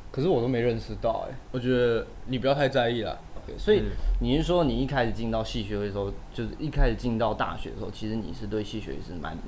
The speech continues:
Speaker 1: 无感的？
Speaker 2: 排斥吧，
Speaker 1: 排斥。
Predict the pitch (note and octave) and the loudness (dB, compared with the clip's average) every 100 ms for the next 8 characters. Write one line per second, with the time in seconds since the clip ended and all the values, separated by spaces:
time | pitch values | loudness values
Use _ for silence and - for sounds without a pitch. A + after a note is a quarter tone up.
0 | - G#2 G2 - - - - - - - | -10 -8 -8 -6 -4 -6 -8 -8 -10 -12
1 | - - - - - - - - - - | -12 -12 -12 -12 -10 -10 -10 -10 -14 -12
2 | - - - - A#2 B2 B2+ G3+ D#3+ B2 | -12 -12 -14 -8 -2 -2 -2 0 2 2
3 | G#2+ G2+ | 2 0